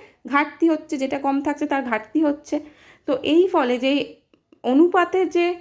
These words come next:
গড়বড়টা হচ্ছে, মানে অনুপাতটা ঠিকঠাক না হওয়ার জন্য কিন্তু যে অপপুষ্টিটা দেখা যাচ্ছে, সেটাই হচ্ছে অসম পুষ্টি। এটাও ছকের মাধ্যমে লেখা আছে, প্রোটিনের অ্যামাইনো অ্যাসিডের অসামঞ্জস্যতা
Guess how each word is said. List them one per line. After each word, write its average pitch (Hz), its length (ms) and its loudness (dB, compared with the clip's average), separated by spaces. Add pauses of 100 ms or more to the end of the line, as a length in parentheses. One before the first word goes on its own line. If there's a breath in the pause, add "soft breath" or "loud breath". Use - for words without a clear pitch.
(260 loud breath)
গড়বড়টা 277 500 4
হচ্ছে, 208 320 -8
মানে 233 360 -6 (100)
অনুপাতটা 339 640 0
ঠিকঠাক 285 440 -6
না 233 240 -4
হওয়ার 226 300 -4
জন্য 196 420 -6 (320 loud breath)
কিন্তু 240 480 0 (580 soft breath)
যে 254 380 0 (120)
অপপুষ্টিটা 269 640 -2
দেখা - 260 -8
যাচ্ছে, - 200 -4
সেটাই 202 300 -8
হচ্ছে 202 260 -6
অসম 262 440 0
পুষ্টি। - 380 -16 (360)
এটাও 311 140 4
ছকের 269 360 -2
মাধ্যমে 254 400 0
লেখা 233 300 -4
আছে, 240 300 -4 (300 loud breath)
প্রোটিনের 262 480 2
অ্যামাইনো 233 400 -4
অ্যাসিডের 240 420 -4
অসামঞ্জস্যতা 233 840 -2